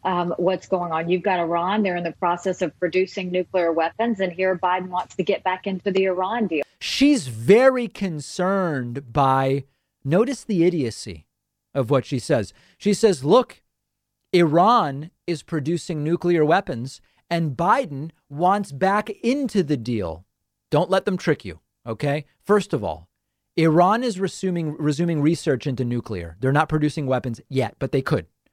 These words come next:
Speaker 2: But th-, what she's saying is not true. But yes, Iran is resu-, resuming research. Why is Iran resuming research into nuclear power and nuclear, uh, uh, energy, which could be used for weapons? Iran is doing that because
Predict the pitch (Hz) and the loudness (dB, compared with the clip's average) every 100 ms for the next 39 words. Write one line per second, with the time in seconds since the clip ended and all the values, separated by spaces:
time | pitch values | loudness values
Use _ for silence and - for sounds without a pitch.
0 | _ _ _ - 120 - - 135 - 131 | _ _ _ -10 -10 -10 -4 -2 -2 0
1 | 170 156 135 127 - 113 117 160 165 123 | 2 2 0 -2 -4 -8 -4 0 0 0
2 | - 143 131 139 170 151 147 135 151 131 | -8 -2 0 0 0 -2 -4 -4 -6 -6
3 | - 139 127 120 110 90 80 - _ _ | -4 -4 -2 -2 -4 -8 -12 -14 _ _
4 | _ _ _ 123 131 175 208 220 214 160 | _ _ _ -4 4 6 6 6 4 2
5 | 160 135 117 95 87 - 143 131 147 135 | 0 0 -2 -4 -10 -6 -4 -2 -2 -2
6 | 123 123 113 120 104 120 104 113 104 - | -4 -6 -6 -8 -6 -8 -6 -6 -6 -6
7 | 101 87 98 85 82 - - 120 117 - | -6 -6 -6 -6 -10 -12 -6 -2 -2 -2
8 | 113 101 98 107 101 - 104 - 131 107 | -2 0 0 -2 -4 -4 -6 -4 -4 -4
9 | 92 92 113 - 180 147 135 117 104 - | -4 -6 -6 0 0 0 -2 -4 -6 -6
10 | 104 90 85 82 - _ _ _ _ _ | -6 -6 -10 -18 -20 _ _ _ _ _
11 | - 170 185 233 285 165 120 208 240 110 | 0 4 6 4 2 -2 -2 0 -2 -6
12 | 85 80 - _ _ _ _ - 165 165 | -8 -12 -16 _ _ _ _ -4 0 2
13 | 170 160 | 2 2